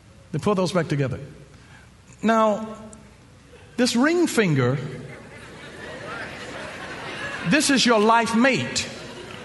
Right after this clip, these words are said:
This is your life mate. Now, the two middle fingers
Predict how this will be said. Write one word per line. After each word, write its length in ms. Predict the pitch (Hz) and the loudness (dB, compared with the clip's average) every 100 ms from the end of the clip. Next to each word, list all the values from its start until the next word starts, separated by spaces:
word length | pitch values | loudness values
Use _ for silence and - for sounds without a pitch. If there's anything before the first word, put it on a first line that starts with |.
| - - - - - 170 | -16 -16 -14 -14 -4 0
This 180 | 240 | 2
is 120 | 277 202 | 4 4
your 120 | 220 | 6
life 340 | 208 240 - | 6 4 4
mate. 420 | 240 254 110 - - - - - | 4 4 0 -6 -10 -10 -10 0
Now, 440 | 220 247 233 - 170 | 4 6 4 2 0
the 80 | |
two 300 | 240 339 370 | 2 4 4
middle 220 | 339 392 370 | 6 4 4
fingers 920 | 285 233 196 202 208 - - - | 2 4 4 4 2 0 -4 -12